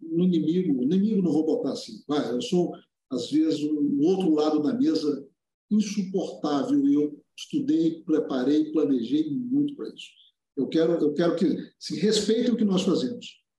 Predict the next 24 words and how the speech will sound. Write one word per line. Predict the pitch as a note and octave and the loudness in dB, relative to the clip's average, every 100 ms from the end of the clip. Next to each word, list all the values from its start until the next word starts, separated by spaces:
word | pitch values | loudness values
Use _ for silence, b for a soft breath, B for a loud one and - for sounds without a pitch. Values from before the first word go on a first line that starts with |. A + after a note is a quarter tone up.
| _ | _
Nós | D#3+ F#3 F#3 | 0 0 2
somos | G#3+ F#3+ | 2 2
os | F#3 | 0
prestadores. | F#3 F#3+ - G3 C#3 B2+ B2 A2 - - _ _ _ | 0 0 0 -2 -2 0 -2 -4 -12 -18 _ _ _
Quando | D#3 F3+ G3 | 0 2 2
um | F#3+ | 2
paciente | F#3 - F3+ G#3+ - - | 0 2 2 2 0 0
compra | G#3 F#3+ | 0 2
um | F3+ D3 | 0 0
plano | E3 E3 D#3+ | 0 2 0
de | C#3+ | -2
saúde, | - C3 E3+ F#3 E3+ | -4 0 0 0 -2
é | F3 | -2
para | D#3+ D#3+ | 0 0
ser | - F3 | -2 -2
tratado | D#3 - D#3+ D#3+ E3 | -2 -2 -2 -2 -2
por | - E3 | -2 0
nós. | C#3 B2+ A#2+ G2 - - b b b _ | 2 0 -2 -6 -10 -14 b b b _
Nós | C#3 D3+ G3+ G#3+ - | 0 2 2 2 0
somos | F#3+ E3+ D3+ | 2 2 2
a | D3+ | 2
cereja | E3+ C#3+ D3 C#3 | 2 2 2 2
do | C3 | -2
bolo. | A2+ A#2 - | -4 -6 -8